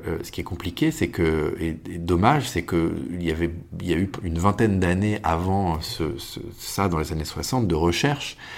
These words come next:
qui montre que, euh, les psychédéliques,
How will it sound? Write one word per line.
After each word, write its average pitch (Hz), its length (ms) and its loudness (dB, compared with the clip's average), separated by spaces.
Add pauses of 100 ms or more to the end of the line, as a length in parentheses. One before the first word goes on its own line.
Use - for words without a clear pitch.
(340)
qui - 140 -2
montre 127 480 2
que, 92 480 2 (100)
euh, 87 180 -2
les 85 120 0
psychédéliques, 85 880 2